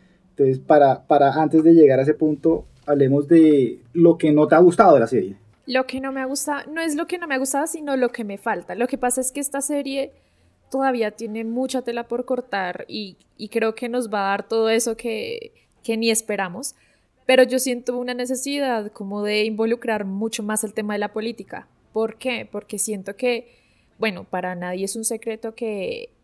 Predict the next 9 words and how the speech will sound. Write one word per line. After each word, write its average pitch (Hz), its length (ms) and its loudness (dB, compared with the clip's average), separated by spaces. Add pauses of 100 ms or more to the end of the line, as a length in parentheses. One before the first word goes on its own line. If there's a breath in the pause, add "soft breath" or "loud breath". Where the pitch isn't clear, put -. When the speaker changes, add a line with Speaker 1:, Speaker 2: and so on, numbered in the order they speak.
Speaker 2:
un 214 160 -4
conglomerado 208 800 -2
de 214 180 0
esta 196 240 -4
magnitud, 190 540 -8 (120)
como 202 260 -8
lo 196 180 -4
es 180 300 -6
Waystar 196 500 -6